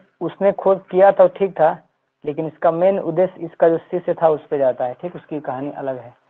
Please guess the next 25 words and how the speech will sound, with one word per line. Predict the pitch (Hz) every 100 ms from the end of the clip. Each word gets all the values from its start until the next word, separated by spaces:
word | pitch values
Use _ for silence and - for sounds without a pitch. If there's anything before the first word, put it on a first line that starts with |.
| _ _ _ _ -
अब | 180
देखिए | 196 208
यहाँ | 196
पे | 190
पाइथागोरस | 196 196 185 190 180 190 190
का | 190
जो | 180
प्रमेय | 175 180
होता | 175 175
है | 165
हमारा, | 151 151 165 - _ _ - _ _ _ -
तो |
इसमें | - 208 220 226
क्या | 247
है | 220 151
कि | 135 _ _ -
जो | 196
कर्ण | - - 233
पर | 247 240
के | 226 233
जो | 226
वर्ग, | 190 190 180
बना | 175 190
वर्ग | 175 139
है | 127 131